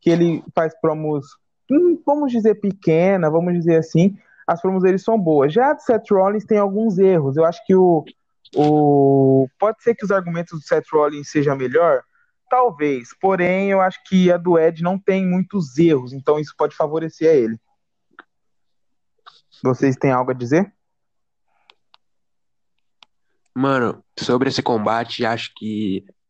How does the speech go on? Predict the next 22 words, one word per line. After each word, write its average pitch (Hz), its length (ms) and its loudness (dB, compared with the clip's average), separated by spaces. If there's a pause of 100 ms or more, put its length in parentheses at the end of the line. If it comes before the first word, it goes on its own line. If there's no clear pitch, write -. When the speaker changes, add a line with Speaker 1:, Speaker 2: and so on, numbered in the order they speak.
(140)
Speaker 2:
é 117 140 -4
a 117 60 -2
grande 123 340 0
chance 117 340 -2
dos 110 180 -2
dois 107 280 0
evoluírem 113 760 0 (440)
e 120 120 0
terem 113 1160 0
mais 113 320 -2
chances 117 580 -2
aqui 107 300 -6
dentro 107 400 -4
da 98 240 -4
Raw. 98 460 -2 (720)
É, 110 460 -2 (120)
e 117 300 -6
a 120 60 0
gente 120 240 -4
percebeu 127 640 0
que 131 100 -2
os, 101 80 -6